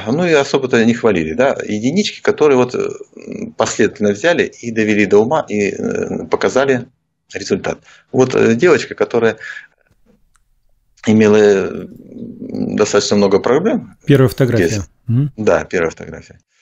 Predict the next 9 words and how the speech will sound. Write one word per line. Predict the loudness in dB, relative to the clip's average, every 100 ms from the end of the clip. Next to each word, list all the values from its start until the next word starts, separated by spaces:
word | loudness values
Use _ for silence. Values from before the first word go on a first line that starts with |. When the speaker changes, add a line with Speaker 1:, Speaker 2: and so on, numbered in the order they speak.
| _ _ _ -12
Speaker 1:
Вот. | -2 0 -2 -8 -20 -20 -20 -20 -20 _ _ _
И | -2
через | 2 2 2
два | 2 4
годика, | 4 2 0 -4 -6 _ _ -20 -20 -10
э, | -6 -2 0 2 2 0 2
по |
моим | 4 4 4
рекомендациям, | 2 -2 0 0 -2 -4 -10